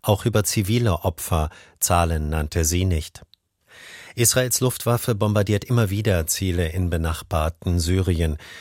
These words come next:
Damit soll verhindert werden, dass der Iran und mit ihm verbündete Milizen wie die Hisbollah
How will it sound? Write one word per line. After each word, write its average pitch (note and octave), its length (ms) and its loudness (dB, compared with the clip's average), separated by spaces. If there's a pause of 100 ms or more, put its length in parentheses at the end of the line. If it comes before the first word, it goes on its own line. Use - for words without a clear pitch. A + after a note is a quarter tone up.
(140)
Damit D2+ 240 -4
soll E2 160 0
verhindert F2 520 2
werden, F2+ 300 2
dass E2 180 0
der E2+ 160 -2
Iran F2 540 2
und G2 300 -2
mit F#2 160 -2
ihm G2+ 240 0
verbündete G2 680 0
Milizen F#2 640 0
wie F#2+ 80 0
die F2 140 0
Hisbollah F2+ 580 2